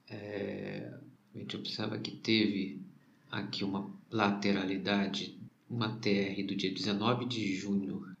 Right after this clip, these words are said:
até o dia três de julho, mais ou menos, teve um rompimento, fez uma correção e ele tá subindo, tá?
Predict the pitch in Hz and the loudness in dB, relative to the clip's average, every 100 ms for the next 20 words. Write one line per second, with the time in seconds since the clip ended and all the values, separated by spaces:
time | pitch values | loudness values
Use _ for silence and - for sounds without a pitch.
0 | - - 98 - - - 113 107 101 107 | -8 -8 -6 -10 -4 2 4 4 4 0
1 | 101 95 - - 110 107 107 95 95 95 | -4 -6 -6 2 4 4 2 -2 -2 -2
2 | 98 92 95 95 98 101 - - _ - | -4 -2 -2 0 -2 -4 -8 -16 _ -12
3 | - 87 113 120 123 120 - - - - | -8 -2 0 2 0 0 -6 -10 -18 -20
4 | _ - 131 123 123 123 127 131 131 143 | _ 8 10 10 8 4 4 4 4 6
5 | 151 170 170 170 170 170 170 - - - | 10 12 12 10 6 6 4 -2 -10 -18
6 | - - 131 127 123 120 117 - 127 131 | -14 4 10 10 8 4 4 2 2 4
7 | 123 - 139 139 143 143 - - - - | 2 2 2 2 2 0 -4 -8 -12 -6
8 | 135 131 127 127 127 - - - - - | -2 0 0 0 0 -2 -2 -4 -6 -10
9 | - - - _ _ - 98 101 | -14 -20 -20 _ _ -10 -8 -6